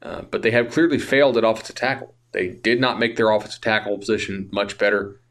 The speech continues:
with this last recruiting class. Um, and they have instant playing time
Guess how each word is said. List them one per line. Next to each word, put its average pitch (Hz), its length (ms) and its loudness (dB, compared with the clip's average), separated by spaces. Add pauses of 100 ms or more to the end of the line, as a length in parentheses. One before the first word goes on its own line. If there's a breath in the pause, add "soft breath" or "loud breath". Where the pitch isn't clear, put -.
(420)
with 101 120 -6
this 101 180 0
last 98 300 2
recruiting 117 360 0
class. 117 640 2
Um, 87 320 -4
and 95 100 -2
they 113 100 0
have 107 320 0 (360)
instant 151 480 0
playing 110 320 0
time 87 400 -4